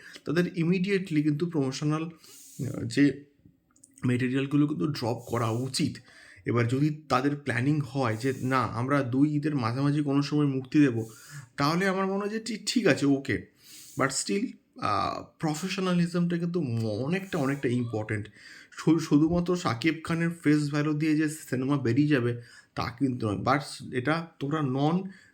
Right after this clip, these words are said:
ফেস্টিভ্যাল কিন্তু রিলিজ করবে বলে ভাবছো, দেখা যাক কী হয়। But still, তানজিন তিশার সঙ্গে মেগাস্টার শাকিব খানকে খুব কিন্তু মানাবে এবং তাকে দেখতে বেশ ভাল লাগছে। এবং যে কটা ছবি ভাইরাল হয়েছিল না, উম,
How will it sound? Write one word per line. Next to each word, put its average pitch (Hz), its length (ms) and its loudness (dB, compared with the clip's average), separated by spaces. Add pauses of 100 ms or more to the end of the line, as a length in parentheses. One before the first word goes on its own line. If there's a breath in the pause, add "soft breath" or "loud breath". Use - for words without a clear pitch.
ফেস্টিভ্যাল 156 560 0
কিন্তু 170 220 -2
রিলিজ 143 320 -2
করবে 139 240 0
বলে 139 220 0
ভাবছো, 104 480 -6 (640 loud breath)
দেখা 135 260 2
যাক 156 220 -2
কী 165 120 -2
হয়। 190 300 0
But 165 140 0
still, 190 380 -6 (280 loud breath)
তানজিন 151 480 0
তিশার 175 320 0
সঙ্গে 175 320 -2
মেগাস্টার 147 440 -2
শাকিব 139 380 -2
খানকে 147 320 -2
খুব 185 380 0
কিন্তু 160 200 -2
মানাবে 147 460 0 (600 loud breath)
এবং 120 540 -2 (260)
তাকে 143 260 0
দেখতে 117 400 -2
বেশ 147 220 0
ভাল 139 180 -4
লাগছে। 151 540 -2
এবং 135 260 -2
যে 143 280 -2
কটা 151 200 -4
ছবি 139 480 -2 (540 loud breath)
ভাইরাল 151 380 2
হয়েছিল 170 320 2
না, 175 120 0
উম, 110 580 -4